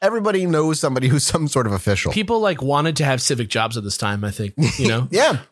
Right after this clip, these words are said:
Speaker 2: It's crazy. Uh, but eventually, after four days passed in the hospital,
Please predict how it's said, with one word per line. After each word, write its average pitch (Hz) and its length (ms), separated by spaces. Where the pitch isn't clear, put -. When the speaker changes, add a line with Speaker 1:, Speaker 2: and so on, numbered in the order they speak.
Speaker 2:
It's - 100
crazy. 113 380
Uh, 180 420
but 214 320
eventually, 220 560
after 180 260
four 190 400
days 185 240
passed 160 320
in 160 60
the 143 100
hospital, 131 680